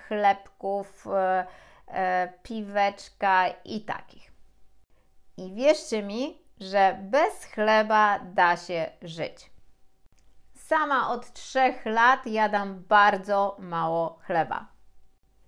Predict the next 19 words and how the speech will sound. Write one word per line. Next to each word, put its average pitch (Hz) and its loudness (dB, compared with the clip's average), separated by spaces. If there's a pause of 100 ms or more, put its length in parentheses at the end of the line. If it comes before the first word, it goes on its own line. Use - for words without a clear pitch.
(580)
Co 226 0
jeść, 240 -4 (140)
e, 196 0
na 202 -2
śniadanie 226 -2
na 160 -8
przykład? - -14 (460)
Jak 190 0
wygląda, 196 -2
e, 185 -12
moje 185 -8
śniadanie? 214 -4 (460)
Moje 226 -6
śniadanie 233 -4
wygląda, 202 -4
że 254 -2
jem 226 -8 (100)
dwa 247 0
jajka, 185 -2